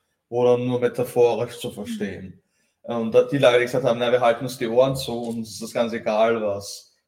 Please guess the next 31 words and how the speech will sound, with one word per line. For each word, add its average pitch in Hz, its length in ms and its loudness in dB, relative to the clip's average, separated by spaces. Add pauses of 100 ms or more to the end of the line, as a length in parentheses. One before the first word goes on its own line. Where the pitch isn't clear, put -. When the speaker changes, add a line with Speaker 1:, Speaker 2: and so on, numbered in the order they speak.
(100)
Speaker 1:
die 117 100 -6
Wissenschaft 127 640 -4
sagt", 113 340 -2
weil 135 80 -4
die 139 120 -4
irrt 135 140 -4
sich 135 120 -10
ja 131 80 0
vielleicht 117 320 -6
eh. 123 300 -6 (760)
Ich 123 60 -8
finde 120 120 -6
gerade 127 200 0
das - 120 -14
Beispiel 123 440 -2 (400)
von 127 160 0
Aristoteles 127 1120 2 (320)
ist 117 760 -4
insofern 110 920 -2 (480)
interessant, 120 1300 -6 (880)
weil 127 240 6
wir 131 180 8
tatsächlich 127 380 2
heute 127 220 -2
nicht 123 160 -8
mehr 120 100 -4
an 120 60 -4
eine 120 140 -4
ewige 117 260 -6
Erde 110 280 -4
glauben. - 500 -12